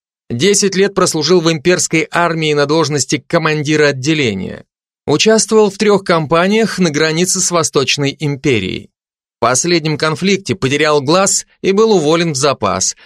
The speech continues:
После этого исчез из поля зрения всех профильных служб. И вот теперь выясняется, что работал всё это время на Рот Тан. Как вы уже поняли, имеет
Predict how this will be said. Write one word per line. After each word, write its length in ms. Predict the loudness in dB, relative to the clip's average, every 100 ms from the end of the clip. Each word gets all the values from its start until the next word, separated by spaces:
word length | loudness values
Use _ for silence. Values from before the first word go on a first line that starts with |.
| _
После 360 | -2 0 2 0
этого 260 | 2 2
исчез 640 | 0 0 -2 0 0 0 0
из 160 | -2
поля 240 | 0 0 0
зрения 460 | 0 0 0 0
всех 420 | -2 -2 -2 -2 -2
профильных 520 | -2 -2 -2 -2 -2
служб. 440 | -4 -6 -6 -12 _ _ _
И 80 | -2
вот 220 | -2 -2
теперь 600 | -4 -4 0 0 0 -4 _ _ -6
выясняется, 640 | -4 -2 -2 -2 -2 -2
что 200 | 0 0
работал 440 | 0 0 0 0
всё 220 | 0 0 0
это 160 | 0
время 300 | 0 0 0
на 180 | 0 0
Рот 300 | -2 -4 -8
Тан. 380 | -4 -4 -4 -12 _ _ _ _ _ _ _ _
Как 160 | -4 0
вы 100 | 2
уже 200 | 2 0
поняли, 520 | 2 2 2 2 0
имеет 360 | 2 2 2 0